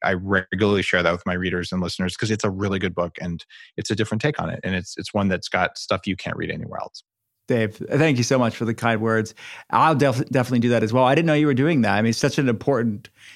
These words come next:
Speaker 2: thing to bring people in community and to learn from the best about this. That's a great idea.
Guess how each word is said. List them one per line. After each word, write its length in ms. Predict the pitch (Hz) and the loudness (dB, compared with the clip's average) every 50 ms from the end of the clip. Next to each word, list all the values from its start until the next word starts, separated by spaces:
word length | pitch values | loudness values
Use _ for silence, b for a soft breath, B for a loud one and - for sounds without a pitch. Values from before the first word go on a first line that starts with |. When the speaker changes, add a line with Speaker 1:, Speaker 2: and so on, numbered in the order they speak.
| B B | B B
Speaker 2:
thing 440 | - - - 147 151 139 123 110 101 | -4 0 2 4 4 4 4 2 2
to 180 | - - 127 | 2 2 0
bring 240 | 117 98 131 135 131 127 | 2 2 2 2 2 2
people 280 | 127 127 127 123 120 | 0 0 0 2 2
in 80 | 113 113 | 2 2
community 680 | - - 120 117 117 120 123 120 113 123 123 123 117 98 | 2 2 2 4 4 4 4 4 4 4 4 4 4 2
and 200 | 98 113 110 110 104 | 2 2 2 0 0
to 120 | - 110 | -2 -2
learn 280 | 110 117 120 120 120 113 | 0 2 2 2 2 2
from 160 | - 117 117 | 2 2 2
the 60 | 113 | 2
best 380 | 107 104 113 113 117 117 - - | 2 2 4 4 4 2 0 0
about 320 | 110 104 107 110 113 - | 0 2 2 2 2 2
this. 260 | - 131 123 117 - | 2 2 2 2 2
That's 220 | - 175 170 - 127 | 0 -2 0 0 -2
a 60 | 110 | 0
great 200 | 101 117 113 110 | 2 2 2 4
idea. 440 | 110 107 104 107 107 107 101 104 | 2 2 2 2 2 2 0 -2